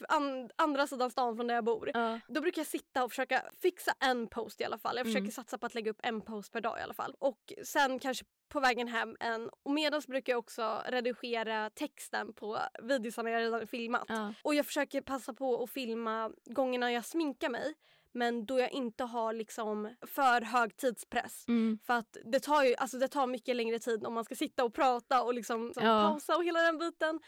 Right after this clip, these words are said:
Speaker 1: Samtidigt som man sminkar sig. Versus om man bara ska sminka sig snabbt och gå till skolan liksom.
Speaker 2: Ja. Så mycket tid skulle du säga på en dag att du lägger på bara content, redigera, filma,
Speaker 1: För
Speaker 2: lägga
Speaker 1: allt.
Speaker 2: ut? Ja.
Speaker 1: <laughs> Gud, alltså typ minst tre timmar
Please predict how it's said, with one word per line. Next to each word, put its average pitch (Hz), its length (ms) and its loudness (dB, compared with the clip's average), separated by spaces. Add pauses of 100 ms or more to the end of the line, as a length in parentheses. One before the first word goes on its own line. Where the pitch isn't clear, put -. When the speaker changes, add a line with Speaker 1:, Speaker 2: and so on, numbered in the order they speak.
(160)
Speaker 1:
Samtidigt 269 400 -2
som 254 100 -4
man 247 120 -2
sminkar 233 340 -4
sig. 233 460 -6
Versus 233 360 -2
om 262 120 0
man 240 140 2
bara 240 120 4
ska 240 160 -8
sminka 240 240 -4
sig 220 140 -8
snabbt - 300 -4
och 208 240 0
gå 226 140 -2
till - 100 -10
skolan 226 360 -2
liksom. 226 240 -6
Speaker 2:
Ja. 208 320 0 (380)
Så - 140 -2
mycket 233 200 0
tid 233 140 2
skulle 220 140 -2
du 196 60 0
säga 202 180 -4
på - 100 -8
en 196 200 0
dag 202 180 2
att 196 80 -6
du 208 60 -4
lägger 190 240 -2
på 196 120 -4
bara 180 120 -2
content, 214 640 -2
redigera, 202 760 -2
filma, 196 760 -2
Speaker 1:
För 196 80 0
Speaker 2:
lägga 202 200 0 (100)
Speaker 1:
allt. 196 100 -4
Speaker 2:
ut? - 200 -20 (140)
Ja. 208 200 -2 (260)
Speaker 1:
<laughs> - 260 8
Gud, 320 200 6
alltså 285 300 2
typ 269 220 0 (120)
minst 320 540 6
tre 240 200 2
timmar 220 340 -8